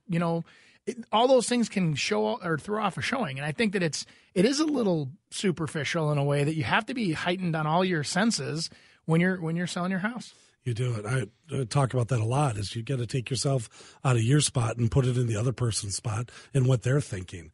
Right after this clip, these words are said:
Speaker 1: Mm-hmm.
Speaker 2: you know? And I think a lot of people, when they're listing a house, what they're doing is think, "Hey, this is what I like and this is what we have to do and don't worry about the rest." But that's, that person who's buying that house, that it might not be about the kitchen, you
Speaker 1: Yep.
Speaker 2: know?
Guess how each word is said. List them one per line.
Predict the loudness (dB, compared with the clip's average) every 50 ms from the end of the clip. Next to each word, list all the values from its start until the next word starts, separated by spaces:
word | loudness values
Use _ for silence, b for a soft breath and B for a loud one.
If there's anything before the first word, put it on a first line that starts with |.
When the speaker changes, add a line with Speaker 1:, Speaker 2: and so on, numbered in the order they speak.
| -8 -6
Speaker 1:
Mm-hmm. | -4 -2 -2 -2 -2 0
Speaker 2:
you | 0 0
know? | 0 0 0 -2
And | -2 -2
I | -4 -4
think | -2 -4 -6 -6 -6 -6
a | -6
lot | -4 0 0 0 0
of | 0 -2
people, | -2 -4 -4 -4 -4 -6 -6 -4
when | -4 -4 -2
they're | -2 -2
listing | -2 0 -2 -2 0 -2 -2
a | -2 -2
house, | -4 -6 -6 -6 -8 -10 -10 b b b b b b b b b b _
what | -6 -4 -2
they're | -2 -2
doing | 0 0 2 2 2 2
is | 2 0 -2
think, | -4 -4 -6 -8 -4 -2
"Hey, | 0 0
this | 2 2 2 2 2
is | 0 0
what | 0 -2 -2
I | 0 0 0
like | 2 2 2 2 2
and | 0 0
this | 0 0 0
is | -2 -4
what | -4 -2 -2
we | -2
have | -2 -2 -4
to | -6 -6
do | -2 0 0 0
and | 0 0 -6 b b b b b
don't | 0 0 2 4
worry | 6 6 6
about | 6 4 2 2
the | 0 0
rest." | 2 4 4 4 2 2 0
But | -2 -2 0
that's, | 2 2 2 2 -2 -6 b b b b b b b
that | 0 2 4
person | 6 4 6 6 4 4 4
who's | 4
buying | 4 2 2 6 6 6 6
that | 6 4 4
house, | 2 4 4 2 2 0 -6 b b b b b b 0
that | 0 0 4 4
it | 2 4
might | 6 4 4 4
not | 4 4 2 4
be | 4 4 4
about | 6 6 4 2 2
the | -2
kitchen, | 0 0 0 0 0 -2 -4 -4 -4 -12 -14 _ _ 0
you | 0
Speaker 1:
Yep. | 2 2
Speaker 2:
know? | 0 -2